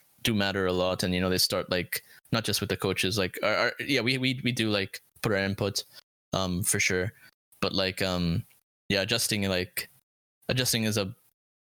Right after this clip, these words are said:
two-way road, I guess. Uh, yeah, two, s-, something like that. Yeah, um, where, you know, the players, um,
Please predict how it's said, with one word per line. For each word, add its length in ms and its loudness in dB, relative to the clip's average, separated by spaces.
two-way 280 2
road, 180 2
I 80 0
guess. 460 0
Uh, 200 -2
yeah, 80 0
two, 160 -8
s-, 200 -2
something 240 0
like 120 0
that. 100 0
Yeah, 140 0
um, 260 0
where, 100 2
you 80 0
know, 100 0
the 60 0
players, 360 0
um, 320 -2